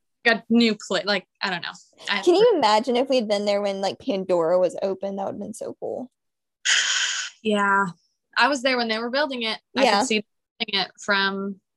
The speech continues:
Speaker 1: where I worked 'cause it's right next to Dinoland.
Speaker 2: Oh, that would've been so cool.
Speaker 1: Mm-hmm.
Speaker 2: Um, I kept thinking too, like,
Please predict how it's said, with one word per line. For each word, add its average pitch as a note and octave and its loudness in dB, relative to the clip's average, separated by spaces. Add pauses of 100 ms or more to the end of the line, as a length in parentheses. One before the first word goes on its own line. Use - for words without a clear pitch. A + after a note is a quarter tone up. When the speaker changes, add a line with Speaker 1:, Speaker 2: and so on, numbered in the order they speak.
(200)
Speaker 1:
where F#3 2
I G3+ 2
worked A3+ -4 (420)
'cause G#3+ 0
it's G#3+ 0
right G#3 2
next G#3 -2
to G#3 -4
Dinoland. F#3 -4 (720)
Speaker 2:
Oh, A#3 -2 (220)
that A3+ 2
would've A3 2
been G#3 -2
so F#3 0
cool. F#3 -4 (760)
Speaker 1:
Mm-hmm. G#3 0
Speaker 2:
Um, G#3 2 (640)
I C4 2
kept - 0
thinking A#3+ 2
too, G3+ 0
like, D3+ 2